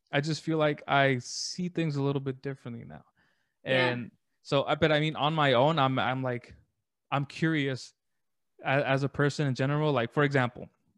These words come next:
Speaker 1: I was actually thinking of this question for this specific episode, because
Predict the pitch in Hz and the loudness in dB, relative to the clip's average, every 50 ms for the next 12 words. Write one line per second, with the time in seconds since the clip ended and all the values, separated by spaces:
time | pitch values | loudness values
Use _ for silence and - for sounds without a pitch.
0 | _ _ _ _ _ _ _ _ _ _ - - 139 147 160 151 156 156 147 - | _ _ _ _ _ _ _ _ _ _ -4 2 4 6 6 8 6 6 4 2
1 | 165 151 143 - 143 135 135 135 - _ - 180 226 247 202 175 165 147 - - | -2 -4 -4 -4 -4 -4 -4 -6 -8 _ 0 0 2 2 4 2 2 2 0 -2
2 | - 147 135 - - 143 135 - _ _ _ _ _ _ _ _ - - 185 208 | -2 -4 -4 -4 -6 -14 -14 -14 _ _ _ _ _ _ _ _ 2 4 6 6
3 | 202 175 151 - - 156 139 - 135 123 - 151 - 190 202 - 151 135 - - | 6 4 0 -2 -4 -6 -6 -6 -6 -8 -8 -6 -4 -4 -2 -2 -4 -8 -6 -8
4 | 131 123 117 123 127 - - - 240 226 190 160 147 143 143 - | -8 -8 -6 -8 -10 -8 -2 0 2 2 2 2 -2 -4 -8 -14